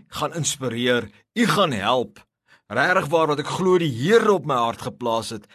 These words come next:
en u gaan inspireer en u gaan help om net die beste te wees wat u kan wees op aarde in die verhouding met die Here en in elke area van my lewe. Ek het vir die Here gevra,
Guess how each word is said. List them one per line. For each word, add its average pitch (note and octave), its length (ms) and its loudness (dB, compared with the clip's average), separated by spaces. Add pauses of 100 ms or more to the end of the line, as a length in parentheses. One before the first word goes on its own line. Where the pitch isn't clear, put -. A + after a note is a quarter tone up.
(140)
en B2+ 80 -4
u G#3 160 -4
gaan F3+ 240 4
inspireer C#3 680 0
en A2+ 100 -6
u A3+ 160 -4
gaan E3 240 0
help A#2+ 380 -2 (260)
om B2 160 -6
net E3 140 0
die F3 100 -2
beste G3+ 400 0
te F3 160 -4
wees C3+ 380 -4 (260)
wat B2+ 160 -4
u E3 160 -2
kan G#3 320 2
wees C3 240 0
op C#3 160 -8
aarde A2+ 540 -2 (260)
in D#3 80 0
die C#3+ 80 0
verhouding D#3 480 2
met G3+ 160 2
die F3+ 80 -2
Here D#3+ 300 2 (260)
en C3+ 160 -4
in B2+ 160 -8
elke F#3 480 0
area C3 320 0
van A#2 220 -8
my G#2+ 100 -6
lewe. G2 300 -6 (580)
Ek A3 160 0
het D#3+ 80 -6
vir A3 140 0
die - 80 2
Here D#3 180 4
gevra, C3 560 0